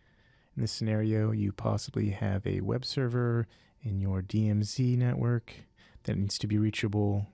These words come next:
on the internet. Other use cases for creating nat rules are source nats, where you translate the source address.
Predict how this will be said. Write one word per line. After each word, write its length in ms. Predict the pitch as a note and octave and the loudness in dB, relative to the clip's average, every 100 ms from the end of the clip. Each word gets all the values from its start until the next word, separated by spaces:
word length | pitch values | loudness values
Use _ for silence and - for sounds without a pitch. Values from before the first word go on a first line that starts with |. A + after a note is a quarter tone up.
| - | -2
on 120 | G2+ | 0
the 100 | G2 | 0
internet. 400 | G2 G2 G2 - - _ _ _ _ _ _ - | 2 2 0 -2 -8 _ _ _ _ _ _ -2
Other 220 | E3 C#3+ | 2 2
use 260 | A#2+ A2+ - | 2 2 0
cases 480 | - A2 C3 A2+ | -4 -4 -2 -4
for 240 | - A2+ A2 | -6 -6 -6
creating 460 | - A2+ G2+ G2+ | -2 0 2 2
nat 240 | G2 F#2+ A2+ | 2 0 -2
rules 360 | G2+ A#2+ E3+ - - | -2 -2 -4 -8 -10
are 80 | |
source 480 | - - A#2 G#2+ - | -8 -4 -2 -2 -2
nats, 680 | A2 G#2 D3 - - - - - - | -2 -2 -2 -6 -10 -10 -12 -16 -6
where 100 | G#2+ | -4
you 260 | G#2 G#2+ | -2 -2
translate 600 | G#2 - A2 G#2+ - G#2 | -4 -2 -2 -2 -2 -2
the 180 | - G2+ | -2 -4
source 440 | G2+ - G#2+ G#2+ A2+ | -4 -2 0 0 -2
address. 720 | G#2 G2 B2 - - - - | 0 0 0 -4 -8 -10 -14